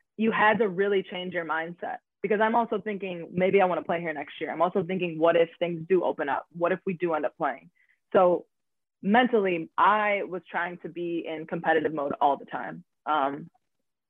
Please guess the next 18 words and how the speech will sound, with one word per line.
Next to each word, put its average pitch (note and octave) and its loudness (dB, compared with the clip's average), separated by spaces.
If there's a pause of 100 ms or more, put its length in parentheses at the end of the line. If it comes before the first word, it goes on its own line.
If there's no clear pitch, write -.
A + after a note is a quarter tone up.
so F#3+ 8
it B3 4
wa-, C4 2
it D#4+ 4
was C#4 2
difficult. F#3 -2
It F#3 -6
was F#3 -4
really F#3 0
difficult. F3 -2
We F3+ 0
had F3 0
young E3+ -4
girls, E3 0
so E3 -2
I D3+ 2
thought D#3 -2
that, D3+ -2